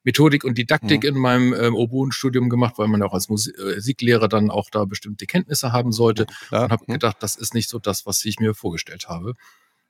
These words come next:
Speaker 1: Und dann haben wir gedacht, äh, nach ein paar Jahren, "Machen wir das doch mal anders, machen wir es vielleicht auch ein bisschen besser."
Speaker 2: Mhm. Und das Ganze ist Betonung auf jenseits von rechtlichen Themen. Du bist also kein Jurist, du bist kein Anwalt,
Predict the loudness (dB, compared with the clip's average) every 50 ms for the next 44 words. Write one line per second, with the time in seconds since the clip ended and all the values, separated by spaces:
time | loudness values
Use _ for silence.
0 | _ -10 -8 -4 0 0 2 4 4 4 4 2 0 _ -10 _ _ 2 4 4
1 | 4 4 2 0 0 -2 0 2 2 2 4 4 2 2 0 -2 _ _ 0 0
2 | 0 2 2 2 2 2 2 2 0 0 2 0 2 2 2 2 4 2 0 -2
3 | -2 -2 -2 0 0 0 -2 -4 -4 -6 -4 -4 -2 -2 -2 -2 0 -2 2 2
4 | 2 2 2 -4 -8 _ _ _ _ _ -4 -4 -2 -2 -4 -4 -6 -10 -18 -18
5 | -18 -20 -20 -20 -20 -20 -20 _ _ _ _ _ 4 6 6 4 0 -6 -12 _
6 | _ -20 -4 0 0 0 2 2 2 4 4 4 2 4 2 2 2 4 2 2
7 | 2 0 -2 -8 -8 -12 -8 -2 -4 -2 -4 0 2 2 4 4 4 2 2 2
8 | 2 2 2 2 0 -2 -8 _ -16 -14 -14 -2 0 2 4 4 4 4 4 4
9 | 4 4 2 -2 -2 0 0 0 0 0 0 0 -2 -2 -4 -4 -4 -4 -2 -2
10 | -4 0 2 2 4 4 2 0 -2 -4 0 0 2 2 2 0 0 0 2 2
11 | 2 0 _ -8 _ _ _ _ _ _ _ -2 0 2 4 2 2 2 0 -4
12 | -6 -4 -4 -4 -4 -2 -2 -2 -2 -2 -4 _ _ 0 4 4 4 4 4 4
13 | 6 6 4 2 0